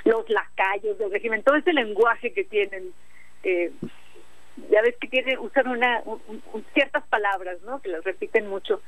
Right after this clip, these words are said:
Eh, yo me pregunto, ¿qué no se dan cuenta de los bots y los trolls, eh, que tienen ellos?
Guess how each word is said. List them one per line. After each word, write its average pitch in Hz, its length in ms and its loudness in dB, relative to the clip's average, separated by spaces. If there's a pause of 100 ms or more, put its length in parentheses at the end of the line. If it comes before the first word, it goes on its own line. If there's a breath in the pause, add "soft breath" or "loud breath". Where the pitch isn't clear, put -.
(680 soft breath)
Eh, 196 440 6 (100)
yo 240 100 6
me 269 120 6
pregunto, 214 460 0
¿qué - 100 -6
no 339 160 4
se 240 80 0
dan 175 280 0
cuenta 240 760 4 (240)
de 214 160 2
los 196 220 0 (180)
bots 233 480 6
y 240 100 -2
los 175 160 2 (300)
trolls, 233 580 6 (920 soft breath)
eh, 392 420 4 (140)
que - 80 0 (100)
tienen 226 480 6
ellos? 220 460 6